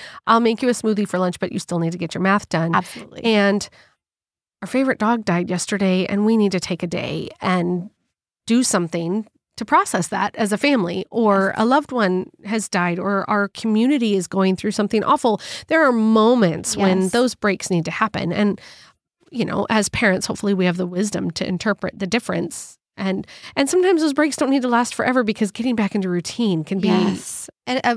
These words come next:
Speaker 2: a welcome distraction.
Speaker 1: Mm-hmm.
Speaker 2: Absolutely.
Speaker 1: Mm-hmm.
Speaker 2: Because we know life's full of those hills and valleys, those dry seasons and those
Speaker 1: Mm-hmm.
Speaker 2: really great seasons of, "Wow, we accomplished so much today."
Speaker 1: Mm-hmm.
Speaker 2: And then there's those days where you don't get a ton done, but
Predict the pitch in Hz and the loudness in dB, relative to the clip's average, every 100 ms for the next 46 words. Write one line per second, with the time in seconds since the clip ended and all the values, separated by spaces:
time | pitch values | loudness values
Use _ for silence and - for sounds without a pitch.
0 | - 233 214 214 226 262 247 214 - - | 0 0 2 2 2 0 -4 -4 -4 -2
1 | 202 - 214 190 190 180 175 170 208 - | -2 0 0 2 2 0 -2 -2 -4 -2
2 | 214 190 202 208 196 208 190 180 175 247 | -4 -2 -2 -4 -6 -8 -14 -20 -12 -2
3 | 269 247 254 240 214 214 - 226 214 208 | 0 2 2 4 4 2 0 0 0 0
4 | 208 - 202 202 196 190 190 185 190 202 | -4 0 0 2 6 6 6 0 -2 -4
5 | 180 - 190 196 233 220 226 226 233 202 | -4 0 0 0 -2 -2 -2 -2 0 0
6 | 202 196 196 196 180 196 202 - 208 190 | 2 2 2 0 0 0 0 -2 -4 -2
7 | 196 190 196 185 208 196 185 190 208 277 | -4 -4 -4 -4 2 4 4 2 0 -2
8 | - 196 175 220 247 - - _ - 190 | 0 0 2 -2 -6 -8 -18 _ -6 -2
9 | 185 - - - 214 214 202 202 190 190 | 0 -2 -4 -2 0 2 0 -2 -2 -4
10 | - - 214 214 226 226 - 233 226 233 | -6 -2 2 2 2 0 0 -2 0 -2
11 | - 220 214 214 208 226 226 208 202 220 | 0 -2 -2 2 0 0 -2 -2 -2 0
12 | 202 190 185 196 269 - _ _ _ - | 0 2 2 2 -2 -10 _ _ _ -2
13 | 214 | -2